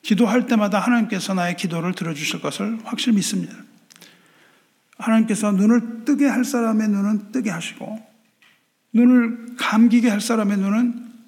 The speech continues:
감게 하실 겁니다. 여러분도 자신의 눈을 뜨게 해달라고 먼저 기도하시고 뿐만 아니라 형제의 눈을 뜨게 해달라고 기도하시기 바라요. 영적 전쟁은 기도로 하는 겁니다. 오늘 읽은 에베소서를 자세히 보시기 바라요.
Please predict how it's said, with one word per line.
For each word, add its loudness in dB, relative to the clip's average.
감게 -2
하실 -4
겁니다. -6
여러분도 2
자신의 2
눈을 0
뜨게 -2
해달라고 -2
먼저 -2
기도하시고 -12
뿐만 6
아니라 2
형제의 4
눈을 0
뜨게 0
해달라고 -4
기도하시기 -8
바라요. -18
영적 -2
전쟁은 -2
기도로 -4
하는 -6
겁니다. -12
오늘 2
읽은 0
에베소서를 2
자세히 -4
보시기 -6
바라요. -8